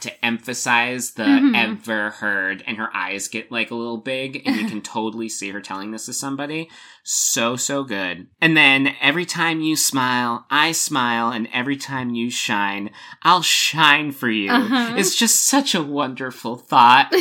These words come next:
Speaker 1: And,
Speaker 2: <laughs>
Speaker 1: and how can you not smile when you listen to that line?
Speaker 2: Yeah.
Speaker 1: Just so cute, so adorable. And then you get to the chorus,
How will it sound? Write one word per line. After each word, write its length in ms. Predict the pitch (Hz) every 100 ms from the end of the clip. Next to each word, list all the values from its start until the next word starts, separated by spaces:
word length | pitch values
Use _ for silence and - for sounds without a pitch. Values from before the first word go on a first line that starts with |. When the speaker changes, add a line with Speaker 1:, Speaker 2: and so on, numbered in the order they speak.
| - - 523
Speaker 1:
And, 260 | - 453 381
Speaker 2:
<laughs> 440 | 403 - 349 339 339
Speaker 1:
and 340 | 185 185 - _
how 260 | - 202 214
can 240 | - 214
you 100 | 196
not 320 | 180 170 156
smile 460 | - 165 147 151 151
when 100 | 135
you 120 | 120
listen 260 | 123 120 123
to 80 | 120
that 240 | 101 95
line? 300 | 120 117 269
Speaker 2:
Yeah. 500 | 254 226 202 202 226 - _
Speaker 1:
Just 340 | - 214 - -
so 200 | 220 220
cute, 500 | 220 - 143 127 - _
so 300 | - - 196
adorable. 840 | 202 208 160 131 123 120 110 117 - _ - _
And 240 | 185 190 196
then 200 | 208 208
you 80 | 190
get 160 | 185
to 100 | 170
the 80 | 165
chorus, 760 | - - 113 101 98 - -